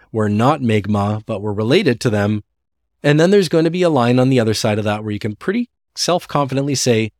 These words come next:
"We are." Back home, I'd park my car at Breaks Cove and just stare at the mountains that sheltered my ancestors,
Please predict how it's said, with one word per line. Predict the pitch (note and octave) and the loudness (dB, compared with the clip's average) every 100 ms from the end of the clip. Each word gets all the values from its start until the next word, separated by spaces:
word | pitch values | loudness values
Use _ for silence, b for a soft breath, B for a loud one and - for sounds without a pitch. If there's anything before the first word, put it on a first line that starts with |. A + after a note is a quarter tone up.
| _ _ | _ _
"We | A2 A2+ | 0 2
are." | A#2 F#2 D#2+ _ _ _ _ _ _ _ _ _ _ _ _ _ _ _ _ _ _ _ _ | 2 0 -6 _ _ _ _ _ _ _ _ _ _ _ _ _ _ _ _ _ _ _ _
Back | D3+ G#3+ - | -4 -4 -2
home, | D#3+ D#3 D3+ | 0 2 2
I'd | A#2+ A2 | 0 0
park | C#3 D#3+ | -4 -2
my | F3 | -2
car | D#3 B2+ A#2 | -2 0 0
at | A#2+ | 0
Breaks | G#2+ G#2+ G#2+ - | 0 -4 -4 -8
Cove | G2 F#2+ G2 G2+ | -6 -4 -4 -6
and | G#2 | -4
just | B2+ - | -2 -2
stare | C3+ C3+ C#3+ | 2 2 2
at | C3+ | 2
the | |
mountains | A#2+ A2 A2 G#2+ G2+ | 0 0 -2 -2 -2
that | A2 | -4
sheltered | - A2 G#2+ A#2 G#2+ | -2 -2 -2 -4 -4
my | G#2+ | -2
ancestors, | G2 F#2 - G2 - G2 G2 - | -4 -4 -6 -8 -8 -8 -6 -8